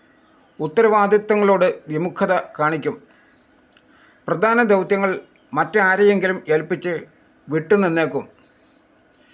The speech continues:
ബന്ധുവിൻ്റെ ഉപദേശം മനഃപൂർവ്വം കുഴപ്പത്തിലാക്കുവാൻ വേണ്ടിയാണെന്ന് തോന്നുന്നതാണ്. സാമ്പത്തിക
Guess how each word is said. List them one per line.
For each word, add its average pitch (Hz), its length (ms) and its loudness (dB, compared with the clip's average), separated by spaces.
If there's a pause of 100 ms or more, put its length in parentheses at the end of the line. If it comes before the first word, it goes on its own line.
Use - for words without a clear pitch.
(200)
ബന്ധുവിൻ്റെ 208 560 2 (120)
ഉപദേശം 185 480 0 (1080)
മനഃപൂർവ്വം 214 560 0 (140)
കുഴപ്പത്തിലാക്കുവാൻ 190 880 0
വേണ്ടിയാണെന്ന് 175 560 0 (420)
തോന്നുന്നതാണ്. 170 600 0 (1160)
സാമ്പത്തിക 208 500 0